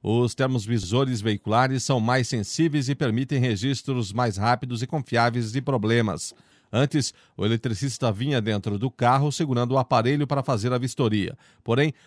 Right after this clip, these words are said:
o balanço do veículo e as condições climáticas influenciavam na leitura. Agora os aparelhos estão recebendo adaptações, como explica o diretor de distribuição da empresa,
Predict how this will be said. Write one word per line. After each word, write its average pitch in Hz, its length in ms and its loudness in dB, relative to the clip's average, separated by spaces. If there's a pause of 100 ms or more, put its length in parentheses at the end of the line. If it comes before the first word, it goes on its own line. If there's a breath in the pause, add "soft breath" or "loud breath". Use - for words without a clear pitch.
(100)
o 117 120 -4
balanço 117 420 2
do 113 80 0
veículo 127 480 2
e 113 100 2
as 104 140 -2
condições 127 540 -2
climáticas 117 720 -2 (200 soft breath)
influenciavam 127 880 0
na 131 120 0
leitura. 127 580 0 (300 soft breath)
Agora 135 340 0
os 131 100 -2
aparelhos 127 540 0
estão 120 240 -2
recebendo 117 500 0
adaptações, 120 720 -2
como 95 200 -6
explica 135 500 0 (260 soft breath)
o 101 80 -10
diretor 101 400 0
de 107 140 0
distribuição 117 800 -2
da 120 100 2
empresa, 127 480 0